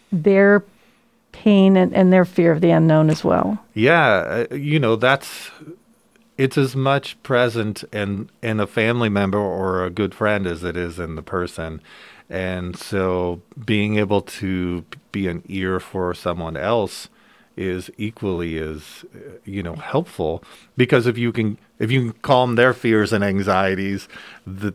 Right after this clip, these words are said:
Speaker 2: then that allows them to be more settled. So when they're in the presence of their loved one,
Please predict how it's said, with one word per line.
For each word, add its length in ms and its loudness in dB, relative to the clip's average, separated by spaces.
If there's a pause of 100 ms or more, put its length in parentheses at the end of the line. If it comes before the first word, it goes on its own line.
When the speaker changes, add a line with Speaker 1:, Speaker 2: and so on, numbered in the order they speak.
Speaker 2:
then 240 0
that 160 2
allows 380 0
them 120 -6
to 80 -4
be 120 -6
more 180 -4
settled. 480 -6
So 160 -8
when 240 -8
they're 160 -8
in 80 -10
the 60 -14
presence 520 -12
of 140 -12
their 160 -8
loved 320 -8
one, 340 -14